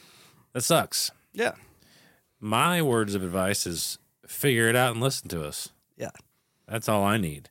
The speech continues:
Speaker 2: Just go to the dopest paranormal show and it will pop up.
Speaker 1: That's, yes, that's true.
Speaker 2: It's, it's
Speaker 1: I can, I can confirm that that is the case. Um, we are the undisputed champs of the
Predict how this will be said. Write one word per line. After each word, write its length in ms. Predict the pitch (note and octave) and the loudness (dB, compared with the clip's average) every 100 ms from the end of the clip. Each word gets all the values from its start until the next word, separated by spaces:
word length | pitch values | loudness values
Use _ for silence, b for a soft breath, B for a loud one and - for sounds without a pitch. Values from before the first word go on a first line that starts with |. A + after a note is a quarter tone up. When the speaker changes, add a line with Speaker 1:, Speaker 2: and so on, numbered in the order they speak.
| _ | _
Speaker 2:
Just 260 | C3 A#2+ B2 | -10 -8 -2
go 260 | C#3 D#3 | 2 4
to 160 | D#3+ D3 | 2 0
the 100 | B2+ | -2
dopest 720 | A#2 B2 C#3 D#3+ D3+ C#3+ - - | 0 0 2 2 2 0 -6 -6
paranormal 400 | - C#3+ D#3+ F3 | 0 0 0 -2
show 320 | - B2+ C3 - | -4 -4 -4 0
and 440 | B2+ C3+ C3+ C#3 - _ - | 2 4 2 -2 -6 _ -12
it 180 | C3+ C3 | -6 0
will 180 | C3 C3+ | 0 2
pop 240 | D3 C#3+ | 2 2
up. 180 | F2+ - - - | -2 -4 -14 -8
Speaker 1:
That's, 280 | C#3 D3 - | -6 -6 -10
yes, 480 | - F2 F2 - - - _ _ - | -8 -4 -2 -4 -6 -12 _ _ -8
that's 160 | C3+ - | -6 -4
true. 300 | F3 E3 - _ _ _ _ _ _ - | -2 -4 -6 _ _ _ _ _ _ -14
Speaker 2:
It's, 340 | B2 - - - | -10 -6 -8 -10
it's 480 | - B2+ B2+ - - _ | -10 -8 -6 -6 -8 _
Speaker 1:
I 160 | A2 G#2+ | -2 -2
can, 520 | - A#2+ A#2+ B2 B2+ | 0 2 4 2 2
I 100 | A#2 | -2
can 400 | G#2+ B2 A#2+ A#2+ | 0 2 4 2
confirm 600 | A#2 A#2+ C#3+ C#3 D3 D#3 | 0 0 4 6 6 4
that 360 | C3 A2 G#2 G2+ | 2 2 2 0
that 160 | A2 G#2 | 0 0
is 200 | G2 - | 0 -2
the 40 | |
case. 580 | - A#2 A2+ A2 - - - _ _ _ _ _ | -2 0 2 0 -2 -4 -12 _ _ _ _ _
Um, 600 | - F#2+ F#2 F2+ F2 D#2+ - _ _ _ _ - - G#2+ | -8 -4 -2 -4 -6 -10 -14 _ _ _ _ -20 -12 -4
we 200 | G#2+ G#2+ | 2 4
are 260 | A2 G#2+ | 6 6
the 160 | G#2 G2+ | 4 2
undisputed 560 | G#2+ G2+ - G2+ G2+ F#2 | 2 0 0 -2 -2 -2
champs 440 | A#2 A2 G#2+ - | -2 -2 -4 -4
of 260 | G2+ F2 F2+ | -4 -4 -4
the 400 | F#2 F#2 F2 | -4 -2 -4